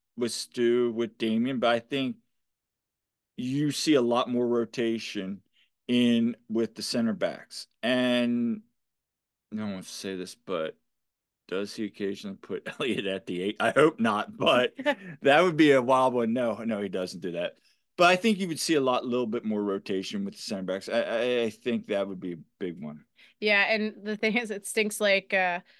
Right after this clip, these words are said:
Speaker 2: man, Stu missed, uh, that opportunity, just, just missed it. But that being said, I love Damian Lowe, though. I'm glad we have him, and, you know, he did a good job this season.
Speaker 1: Damian was a, a pleasant
Speaker 2: Mm-hmm.
Speaker 1: surprise with a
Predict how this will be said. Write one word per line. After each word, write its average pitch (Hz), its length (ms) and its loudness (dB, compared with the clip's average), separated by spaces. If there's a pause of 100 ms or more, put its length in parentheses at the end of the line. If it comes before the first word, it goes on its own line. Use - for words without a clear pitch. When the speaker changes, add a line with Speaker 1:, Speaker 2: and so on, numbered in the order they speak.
(220)
Speaker 2:
man, 196 320 0
Stu 220 300 0
missed, 208 320 -2
uh, 190 280 4 (160)
that 190 160 0
opportunity, 190 640 -2
just, - 320 -12 (380)
just 240 220 -4
missed 214 300 -2
it. 208 200 -2
But 220 200 6 (320)
that 269 160 6
being 214 200 0
said, 196 420 2 (380)
I 226 80 6
love 220 180 4
Damian 180 360 -4
Lowe, 170 180 0
though. 170 80 2
I'm 185 180 2
glad 180 240 0
we 160 100 -4
have 156 240 -4
him, 170 260 -4
and, 156 200 -10 (220)
you 180 100 -8
know, 165 60 -6
he 170 100 -6
did 170 120 -6
a 160 40 -8
good 160 180 -8
job 147 320 -8 (220)
this 123 120 -14
season. 175 240 -2
Speaker 1:
Damian 175 540 -4
was 135 360 2
a, 127 100 0 (180)
a 110 60 -2
pleasant 113 400 -4
Speaker 2:
Mm-hmm. - 40 -12
Speaker 1:
surprise 104 1000 -4 (240)
with 104 480 -4
a 104 220 -4